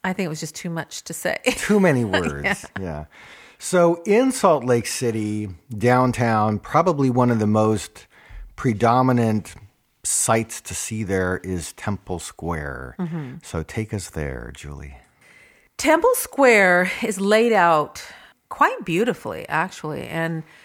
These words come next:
Speaker 1: when I was there recently, there is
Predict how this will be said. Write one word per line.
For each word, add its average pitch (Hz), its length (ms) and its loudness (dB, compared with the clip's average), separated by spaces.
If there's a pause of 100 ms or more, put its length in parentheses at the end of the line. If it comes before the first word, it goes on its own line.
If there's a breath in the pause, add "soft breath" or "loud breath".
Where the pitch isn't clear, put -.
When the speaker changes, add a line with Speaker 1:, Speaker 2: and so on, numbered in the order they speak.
(140)
Speaker 1:
when 208 140 2
I 247 180 4
was 240 480 0 (320 loud breath)
there 185 720 0
recently, 170 1160 -6 (100)
there 180 280 -4
is 165 600 -6